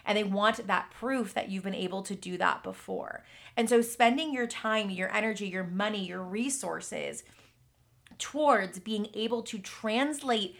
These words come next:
the experience you already have is really where you should be spending the most amount of your time.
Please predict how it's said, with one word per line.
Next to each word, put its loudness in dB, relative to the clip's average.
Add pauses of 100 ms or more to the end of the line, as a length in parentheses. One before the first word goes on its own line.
(180)
the 4
experience -2
you -6
already 6
have -6 (420)
is 10
really 2
where 4
you 0
should -4
be -2
spending 0
the 0
most 4
amount 2
of 0
your -4
time. -12